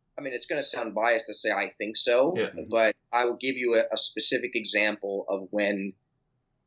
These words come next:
Speaker 1: I, it really hit home for me where I went, "Holy crap, like, this is happening right now,"
Speaker 2: Yeah.
Speaker 1: was when we were in Australia at the Ultimate Evidence-Based Conference. And I was getting a lot of questions about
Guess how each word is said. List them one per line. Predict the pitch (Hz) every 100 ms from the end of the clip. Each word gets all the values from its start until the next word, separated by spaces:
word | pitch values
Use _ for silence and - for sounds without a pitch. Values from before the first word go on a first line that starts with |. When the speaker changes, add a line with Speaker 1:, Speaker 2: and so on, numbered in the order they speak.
| _ -
Speaker 1:
I, | 117 113 107 101
it | 110 117 98
really | 113 113 107
hit | 101 113 - -
home | 107 101 -
for | 95
me | 95
where | 95 95
I | 95
went, | 90 90 82 - - _ _ _ _ _ _ _ -
"Holy | 117 107 90 -
crap, | 107 104 95 -
like, | 92 90 - _ _
this | 107 107 104
is | 92
happening | 104 101 95 92
right | 92 -
now," | 92 90 85
Speaker 2:
Yeah. | 98
Speaker 1:
was | 101 - 98 95 - - - _ _ _
when | - 113
we | 117
were | 127 131
in | 127
Australia | 113 - 120 117 113
at | 107
the | 107
Ultimate | 107 110 104 104 -
Evidence-Based | 104 101 98 - 104 98 -
Conference. | 98 92 98 85 - - - _ _
And | 107 104 98 95 - - _ _ _ _ _ -
I | 107 110
was | 107 104
getting | 113 107
a | 104
lot | 107 104
of |
questions | - - 107 - 107 101 101 98 92 - - -
about | 98 104 101 92 - -